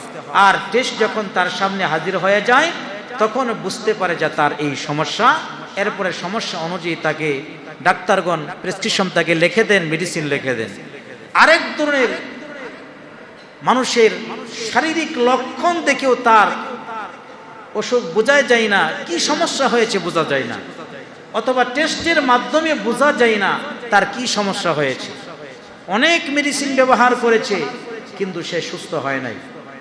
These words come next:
আস্তে আস্তে সে শারীরিকভাবে অসুস্থ হয়ে যাচ্ছে, শুকিয়ে যাচ্ছে, রোগীটা আস্তে আস্তে দুর্বল হয়ে যাচ্ছে, স্মৃতি শক্তিও লোপ পাচ্ছে।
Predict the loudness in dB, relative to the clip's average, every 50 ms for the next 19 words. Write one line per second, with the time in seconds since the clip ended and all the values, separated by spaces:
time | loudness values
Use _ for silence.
0 | -18 -20 -20 -20 -20 -20 -20 -20 -20 -20 -10 -6 -4 -4 -4 -4 -4 -2 -2 -2
1 | -4 -6 -10 -10 -8 -6 -4 -4 -4 -4 -6 -10 -14 -16 -18 -18 -20 -16 -10 -4
2 | -4 -2 -2 -2 -4 -4 -4 0 2 2 2 4 2 0 0 -2 -6 -6 -8 -6
3 | -6 -6 -6 -6 -2 -2 0 2 2 2 4 4 2 2 2 2 2 4 4 2
4 | 2 -6 -12 -12 -14 -14 -14 -10 -8 -4 -2 -2 -2 0 2 6 6 6 6 6
5 | 4 4 2 0 -2 -2 -2 -2 -4 -8 -10 -10 -12 -12 -6 -2 -2 -2 0 0
6 | 0 2 2 2 2 0 -4 -4 -4 -4 -4 -6 -6 -6 -4 -2 0 0 0 0
7 | -2 -2 0 0 0 0 0 0 -2 -2 -4 -4 -2 0 0 0 -2 -8 -12 -14
8 | -14 -16 -16 -16 -12 -10 -8 -8 -6 -4 -4 -4 -4 -2 -2 -2 -2 -2 -4 -2
9 | 0 0 0 0 0 -4 -4 -4 -2 -4 -4 -4 -4 -8 -10 -10